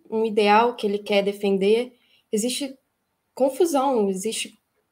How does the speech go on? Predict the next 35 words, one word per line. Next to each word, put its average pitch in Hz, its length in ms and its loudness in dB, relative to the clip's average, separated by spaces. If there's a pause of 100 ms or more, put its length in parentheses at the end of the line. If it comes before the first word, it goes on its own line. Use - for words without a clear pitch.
(280)
ideias 220 480 0
contraditórias, 233 920 0
né? 220 240 -4 (140)
Você 208 280 -6
lê 226 80 0
um 247 120 -4
trecho 247 400 2
e 240 40 -2
no 220 160 -4
próximo 233 580 -4 (840)
é - 80 0
a 214 60 4
mesma 254 300 2
coisa, 254 280 4
só 247 160 -4
que 247 100 -4
é 247 40 -2
o 240 40 -2
contrário. 233 640 -2
E 208 160 0
aí, 247 400 -2 (1040)
eu 233 140 0
tinha 277 200 -4
muito 269 280 -2
isso 262 140 -4
também. 240 320 -4
Ah, 226 160 -6
perdão, 202 580 -4 (220)
eu 202 140 -4
sou 214 180 -4
Luísa, 220 360 -2
eu 202 160 -2
sou 202 480 -6
da 196 120 -4
pintura. 214 680 -2